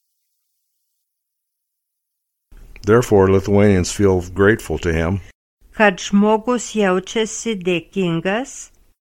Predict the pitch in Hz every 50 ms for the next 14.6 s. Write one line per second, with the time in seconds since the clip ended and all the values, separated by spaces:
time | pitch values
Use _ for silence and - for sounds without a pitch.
0 | _ _ _ _ _ _ _ _ _ _ _ _ _ _ _ _ _ _ _ _
1 | _ _ _ _ _ _ _ _ _ _ _ _ _ _ _ _ _ _ - -
2 | - - - - - - - _ _ _ _ _ _ - - - 101 98 95 90
3 | - - 131 131 131 - 117 - - 117 110 95 87 - - 104 104 120 123 -
4 | - - 82 90 95 - - _ _ _ _ _ _ _ - 214 202 196 180 208
5 | 214 220 240 240 240 226 202 - 180 170 185 190 185 180 - - 196 190 180 175
6 | 180 180 185 202 208 220 214 - - - - - 208 190 180 170 165 - _ -
7 | 165 156 147 - _ - - 180 185 190 202 202 - - - 240 233 - - -
8 | 180 175 175 175 175 - - - 202 196 - - 165 165 151 139 127 - - -
9 | - 143 135 135 _ _ _ _ _ _ _ _ _ _ _ _ _ _ _ _
10 | _ _ _ _ _ _ _ _ _ _ _ _ _ _ _ _ _ _ _ _
11 | _ _ _ _ _ _ _ _ _ _ _ _ _ _ _ _ _ _ _ -
12 | - 98 92 87 98 98 101 101 - 113 107 95 90 85 80 - - - - 90
13 | - - 95 87 82 73 - - - - 85 85 85 - 104 95 82 95 92 85
14 | 85 101 90 - 104 110 113 - - 67 67